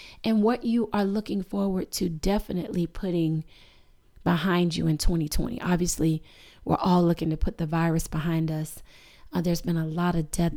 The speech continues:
and loss in twenty twenty. Um, looking to just all of those bad vibes, to leave that in twenty twenty. I'm definitely that.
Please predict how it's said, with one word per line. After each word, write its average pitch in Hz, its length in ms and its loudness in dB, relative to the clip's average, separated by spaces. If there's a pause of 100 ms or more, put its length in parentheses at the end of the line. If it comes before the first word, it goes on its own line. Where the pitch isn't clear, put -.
and 160 240 0
loss 160 300 2
in 170 200 2
twenty 175 360 0
twenty. 175 480 4 (580)
Um, 170 440 -2
looking 180 580 -2 (340)
to 190 220 0
just 180 440 -6 (120)
all 302 240 4
of 294 80 6
those 180 180 2
bad 170 280 -4
vibes, 165 320 -2
to 170 120 -2
leave 180 480 -2
that 151 300 0
in 170 160 -2
twenty 160 320 2
twenty. 151 240 2
I'm 147 80 -2
definitely 180 680 -2
that. 262 280 -8